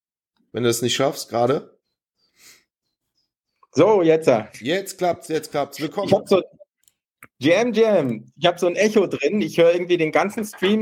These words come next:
Speaker 2: mit das fünf Verzögerung nochmal.
Speaker 1: Okay. Bei den anderen ist das auch so? Oder ist das nur jetzt bei dir so?
Speaker 2: Ich kann zum Beispiel gerade selber sprechen.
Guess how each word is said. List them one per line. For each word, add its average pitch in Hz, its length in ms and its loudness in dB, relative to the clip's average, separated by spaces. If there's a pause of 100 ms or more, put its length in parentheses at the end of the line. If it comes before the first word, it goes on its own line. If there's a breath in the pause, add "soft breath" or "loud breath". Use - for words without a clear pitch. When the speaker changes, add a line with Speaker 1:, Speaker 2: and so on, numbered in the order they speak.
Speaker 2:
mit 180 220 -2
das - 160 -12
fünf - 260 -2 (400)
Verzögerung 170 520 0
nochmal. 127 360 0 (920)
Speaker 1:
Okay. 156 440 0 (760)
Bei 135 100 0
den 147 140 2
anderen 170 280 2
ist - 100 -2
das 139 140 0
auch 165 160 2
so? - 400 -2
Oder 147 160 2
ist 147 100 0
das 147 160 -2
nur 151 200 2
jetzt 139 200 0
bei 131 120 2
dir 127 180 2
so? 107 200 -4
Speaker 2:
Ich 101 140 -2
kann - 100 -10
zum - 240 -20
Beispiel 156 280 2
gerade 151 280 2
selber 139 280 2
sprechen. 107 500 -8